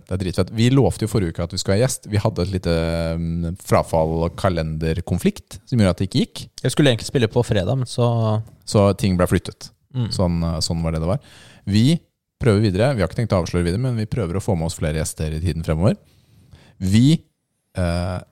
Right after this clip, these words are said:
Speaker 1: satte veldig pris på donasjonen fra Benjamin
Speaker 2: Mhm.
Speaker 1: med cheese doodles. Tusen takk for det. Takk for i dag, Nils. Hvor finner du Muskelnerdene?
Speaker 2: Facebook, Instagram. Bare søk på Muskelnerdene.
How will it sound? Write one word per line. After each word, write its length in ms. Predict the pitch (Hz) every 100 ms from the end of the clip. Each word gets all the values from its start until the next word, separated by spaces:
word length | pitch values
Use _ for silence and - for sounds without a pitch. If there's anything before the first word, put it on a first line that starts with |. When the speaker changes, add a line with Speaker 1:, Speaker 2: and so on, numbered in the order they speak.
| _ -
Speaker 1:
satte 420 | - 104 98 110
veldig 520 | 110 131 123 92 113
pris 220 | 131 110 -
på 280 | - 98 95
donasjonen 600 | 95 95 95 76 78 90
fra 480 | - 78 76 73 80
Benjamin 420 | 80 78 101 208
Speaker 2:
Mhm. 400 | - - 123 208
Speaker 1:
med 220 | 87 87
cheese 200 | - 82
doodles. 360 | 87 131 196 - -
Tusen 400 | - 92 - 117
takk 180 | 107
for 140 | - 113
det. 180 | 135 220 - _ _ _ _ _ _ _ _ _ _ _
Takk 160 | - 101
for 80 | 117
i 40 |
dag, 140 | 95
Nils. 180 | 107 202
Hvor 120 | 156 151
finner 260 | - 113 113
du 440 | 117 117 113 117 143 - _ -
Muskelnerdene? 540 | 98 - 87 85 123 220 _ _ _ _ _ _ _ _
Speaker 2:
Facebook, 480 | 160 139 180 262 - _ _ _ -
Instagram. 480 | 117 - 107 117 233 - _ _ _ _ _ _
Bare 100 | 104
søk 160 | - 92
på 100 | 98
Muskelnerdene. 560 | 98 - 101 98 127